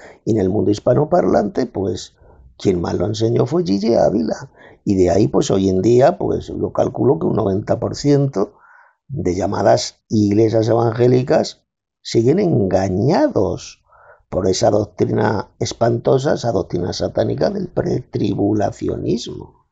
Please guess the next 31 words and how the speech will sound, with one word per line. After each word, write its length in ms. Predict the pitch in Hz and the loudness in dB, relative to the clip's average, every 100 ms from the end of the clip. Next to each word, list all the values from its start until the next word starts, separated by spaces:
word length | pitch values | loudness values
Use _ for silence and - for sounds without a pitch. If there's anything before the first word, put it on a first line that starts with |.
| _ _ _ _ _ - | _ _ _ _ _ -6
Porque 220 | 117 - | -4 -2
el 80 | 98 | -4
rapto 380 | 98 90 - 107 | -2 -2 0 2
de 80 | 110 | 4
la 80 | |
iglesia, 300 | 120 135 147 | 4 4 4
el 100 | 180 | 4
arrebatamiento, 840 | 165 123 101 98 - 92 - - 117 | 4 4 0 -2 -6 -8 -8 -2 2
va 100 | 135 | 2
a 20 | |
ocurrir 360 | - 104 107 - | 2 -4 -2 0
cuando 300 | 180 110 - | 0 0 0
Cristo 380 | 175 262 - | -2 -2 -2
venga 220 | 220 208 101 | -2 0 -2
en 100 | 95 | -2
gloria. 480 | - 71 - - _ _ _ _ _ _ _ _ _ - | -4 -4 -8 -12 _ _ _ _ _ _ _ _ _ -4
Y 80 | 101 | -2
la 80 | 98 | -2
venida 320 | 95 92 107 | 0 0 2
gloriosa 400 | 110 113 110 135 | 2 2 2 2
de 160 | 135 | 2
Cristo 360 | 143 170 - - | 2 0 2 0
con 200 | 170 - | 0 0
todos 260 | 98 104 107 | -2 -2 -4
sus 160 | 120 | 0
ángeles 400 | 143 139 170 185 | 0 2 2 2
va 60 | 143 | 0
a 40 | |
ocurrir 320 | - 104 113 | -2 -2 0
inmediatamente 760 | 160 175 110 107 107 107 117 143 | 0 0 0 0 0 -2 0 0
después 840 | 180 190 - 139 240 359 - - | 0 -4 -4 -2 2 0 -2 -14